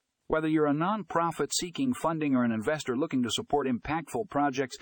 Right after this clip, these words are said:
Fundingo's Salesforce integration offers a game-changing solution. So grab your headphones and tune in to today's episode as we dive deep into the world of mission-based lending with Fundingo Loan Servicing.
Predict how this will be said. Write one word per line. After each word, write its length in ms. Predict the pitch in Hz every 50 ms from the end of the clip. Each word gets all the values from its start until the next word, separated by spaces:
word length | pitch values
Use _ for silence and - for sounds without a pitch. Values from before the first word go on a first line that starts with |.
| - - - -
Fundingo's 500 | - 135 147 185 202 175 147 127 110 - -
Salesforce 500 | 156 165 165 151 - - 135 127 120 -
integration 540 | 139 143 135 120 120 139 147 156 143 - 131
offers 340 | 131 127 127 - 127 117 110
a 60 | 120
game-changing 1300 | 117 107 104 135 156 175 - - 87 80 78 78 - - - _ _ _ - - 170 185 175 156 156 151 139
solution. 580 | - - 143 160 190 190 156 - - 90 - - _ _ _ _ _ _ _ -
So 280 | - - 80 73 73
grab 440 | 73 76 82 98 104 120 143 156 143
your 200 | 131 110 98 90
headphones 1080 | 82 - 113 127 135 123 104 - - - 76 - - - - 80 87 98 123 131 101
and 240 | 90 87 85 85 78
tune 320 | - - 120 123 127 120 120
in 180 | 120 123 113 98
to 120 | - 95
today's 540 | 82 - 92 85 98 110 123 120 110 95 90
episode 580 | 101 104 - - 90 - - 85 87 92 98
as 140 | 101 92 85
we 100 | 90 95
dive 680 | 92 82 78 82 110 117 127 135 135 127 104 80 73 76
deep 300 | 85 113 135 135 - -
into 220 | 120 113 107 104
the 100 | 98 101
world 380 | 95 87 92 104 107 110 110 107
of 80 | 101
mission-based 800 | 85 87 95 120 120 - 117 107 98 85 80 104 110 101 - -
lending 560 | - 90 101 110 110 104 87 82 - - 95 104
with 180 | 92 87 -
Fundingo 560 | - - 95 101 92 82 120 131 113 110 104
Loan 440 | 101 95 95 95 104 110 104 98 95 85
Servicing. 800 | - - 127 123 107 87 80 - - 80 78 78 76 76 -